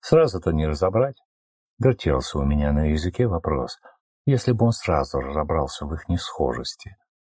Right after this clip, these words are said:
все равно бы стал ее вытаскивать. Но не спросил, сам все понял.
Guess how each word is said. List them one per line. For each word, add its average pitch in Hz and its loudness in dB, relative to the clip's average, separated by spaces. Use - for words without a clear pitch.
все - 0
равно 78 2
бы 160 0
стал 85 -2
ее 65 -4
вытаскивать. - -10
Но 131 4
не 101 4
спросил, 82 -6
сам 151 0
все - -6
понял. - -6